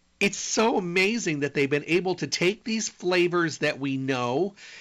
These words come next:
and these flavors we enjoy and we really like a lot and put them into something that for the longest time had such a stigma. I remember taking a teaspoon of cod liver oil by itself, you know,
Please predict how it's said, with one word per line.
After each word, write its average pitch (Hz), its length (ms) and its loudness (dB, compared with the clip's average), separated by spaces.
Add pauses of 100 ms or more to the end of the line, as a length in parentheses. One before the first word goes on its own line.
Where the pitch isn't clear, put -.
(120)
and 139 160 0
these 143 220 0
flavors 151 480 2
we 135 200 -2
enjoy 131 680 0
and 120 220 -4
we 120 100 -2
really 131 400 2
like 113 320 -4
a 110 80 -8
lot 104 580 -6 (520)
and 139 160 -4
put 202 180 2
them 190 180 0
into 147 200 0
something 165 500 -4
that 147 220 0 (640)
for 165 100 0
the 156 100 2
longest 165 400 0
time 165 280 0
had 151 180 0
such - 240 -4
a 147 60 -4
stigma. 127 560 -4 (880)
I 208 80 4
remember 233 420 2
taking 147 380 -2
a 131 40 0
teaspoon 147 540 -4
of 117 80 -12
cod 131 260 -4
liver 123 320 -2
oil 104 160 -4
by 113 200 -4
itself, 113 500 -4
you 117 140 -10
know, 104 180 -12